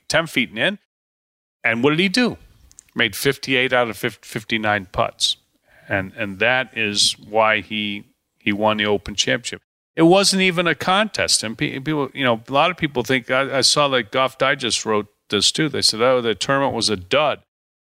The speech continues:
I, I mean, they're getting really weird with the stuff they're writing. But, but, uh, you know, <sighs>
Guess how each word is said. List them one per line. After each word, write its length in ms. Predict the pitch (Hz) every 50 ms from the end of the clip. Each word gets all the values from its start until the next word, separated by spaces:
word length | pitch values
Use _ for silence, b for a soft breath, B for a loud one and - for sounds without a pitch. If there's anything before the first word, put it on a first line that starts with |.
| _ _ _ -
I, 260 | - - - - 123
I 40 | 120
mean, 160 | 120 120 113
they're 220 | 131 190 233 262
getting 320 | 240 214 131 90 - 95 95
really 280 | 113 139 139 104 85
weird 420 | 87 87 - 107 120 123 110 98 85
with 140 | 82 -
the 100 | - -
stuff 340 | - - - - 101 92 -
they're 160 | - 101 98
writing. 420 | 92 92 95 101 104 - - - -
But, 260 | - 110 107 107 - 147
but, 300 | 120 110 104 _ - -
uh, 380 | 107 101 98 98 98 98 98 - _ _ _ _ _ _ _ _ _ _ _
you 180 | 143 165 190 202
know, 400 | 214 220 214 202 196 180 - - _ _ _ _ _ _ _ _ _ _ _ _ _ _ _ _ _ _ _ _ _ _
<sighs> 80 | B